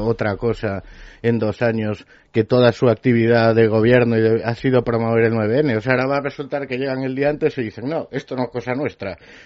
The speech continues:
es una cosa espontánea de unos ciudadanos que tal".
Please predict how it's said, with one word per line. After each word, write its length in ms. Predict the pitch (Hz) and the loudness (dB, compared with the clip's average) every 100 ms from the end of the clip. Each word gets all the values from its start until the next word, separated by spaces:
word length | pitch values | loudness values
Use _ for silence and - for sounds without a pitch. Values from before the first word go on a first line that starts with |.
| _ | _
es 80 | |
una 160 | 147 139 | -6 -4
cosa 240 | 147 139 | -4 -4
espontánea 640 | 139 - 117 117 170 156 135 | -4 -2 -4 -2 -2 -2 -2
de 60 | |
unos 180 | 135 127 | -2 -4
ciudadanos 480 | 147 120 151 160 123 | -2 -2 -2 -4 -4
que 160 | 120 | -6
tal". 280 | 107 110 98 | -6 -10 -12